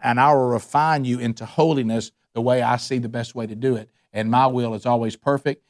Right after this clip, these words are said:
and may my will be done on earth as it is in heaven. I, I'm not here to try to make you happy. I'm here to try to make you holy. And J I Packer, uh, confers with that.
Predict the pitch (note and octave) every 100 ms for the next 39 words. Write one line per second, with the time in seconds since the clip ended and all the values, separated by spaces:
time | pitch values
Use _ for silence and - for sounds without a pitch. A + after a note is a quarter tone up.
0 | _ - A2+ A2+ A2 A2 C3 C#3 C#3 B2+
1 | B2 A#2+ B2 B2 B2 _ - A#2 A#2 B2
2 | A#2+ G#2+ G#2+ G#2+ G#2+ G#2+ F#2+ _ _ _
3 | _ _ _ _ _ - A#2 C#3 _ _
4 | - C3 D#3+ D#3 B2 D3+ C3+ D3+ C#3+ C#3+
5 | F3 - A#2+ A#2+ A#2+ - G2 G2+ G#2+ A#2
6 | A2 A#2 A2 G#2+ G2 G#2 A#2+ - _ _
7 | _ _ _ _ _ _ _ _ - G#2+
8 | G#2+ B2 A2+ G#2 A#2+ A#2 A2 G#2 G#2 _
9 | _ _ _ _ - G2+ - G2+ - A#2
10 | G#2+ G#2 G#2 F#2+ F2